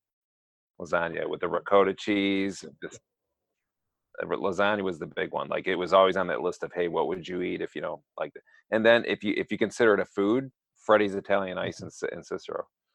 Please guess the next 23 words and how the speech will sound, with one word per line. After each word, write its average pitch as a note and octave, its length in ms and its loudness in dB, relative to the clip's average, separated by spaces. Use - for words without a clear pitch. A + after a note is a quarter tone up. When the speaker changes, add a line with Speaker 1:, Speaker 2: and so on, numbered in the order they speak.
Speaker 2:
Okay. A#2 300 6
Speaker 1:
<laughs> - 340 -2
It's - 200 0
not G2+ 160 8
really A2 220 6
Speaker 2:
Okay. G2 100 0
Speaker 1:
a, F#2 100 4
it's A2+ 160 6
Speaker 2:
Ice. A#2+ 60 4
Speaker 1:
a - 0 -
food, A#2+ 280 10
but - 180 4
Freddy's A#2 260 8
Italian A2+ 380 2
Ice G2+ 220 -2
is F#2 120 -6
better G2+ 200 4
Speaker 2:
Oh. C#3 60 6
Speaker 1:
than - 140 -2
any, F#2+ 360 -4
it's, - 320 -12
it's - 360 -14
phenomenal. D2 420 -6